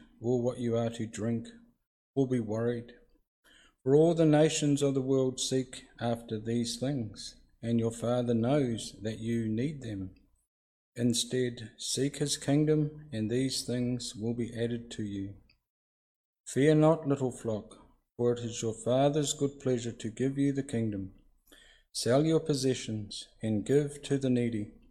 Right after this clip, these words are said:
Provide yourselves with money bags that do not grow old, uh, with a treasure in the heavens that does not fail, uh, where no thief approaches and no moth destroys.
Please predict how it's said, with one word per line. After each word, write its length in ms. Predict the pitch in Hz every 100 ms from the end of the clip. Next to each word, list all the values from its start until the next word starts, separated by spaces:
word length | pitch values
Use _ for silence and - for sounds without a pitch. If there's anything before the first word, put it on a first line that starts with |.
| _ _ _ _
Provide 400 | 110 120 139 151
yourselves 640 | 151 - 143 143 147 139 -
with 180 | 127 -
money 300 | 123 151 151
bags 460 | 143 139 139 -
that 200 | 127 123
do 140 | 123 123
not 320 | 127 143 -
grow 280 | 131 127 -
old, 380 | 117 110 107 - _ _ _ _ _ _ _ _ -
uh, 120 | 113
with 260 | 117 123 117 -
a 140 | 117
treasure 680 | 113 - 139 143 147 139 -
in 100 | 123
the 120 | 120 110
heavens 440 | 123 135 135 135
that 220 | 127 120
does 260 | 123 120 -
not 260 | 135 151
fail, 440 | - 110 107 101 98 - _ _ _ _ _ _ _ _ _
uh, 140 | 117 117
where 320 | 117 127 123
no 340 | 120 131 147
thief 380 | 143 - 147 143
approaches 800 | 139 - 120 117 - 107 - - _ _ _ -
and 280 | 117 110 110
no 180 | 131
moth 400 | 139 131 131 -
destroys. 760 | - 117 - 113 107 104 - -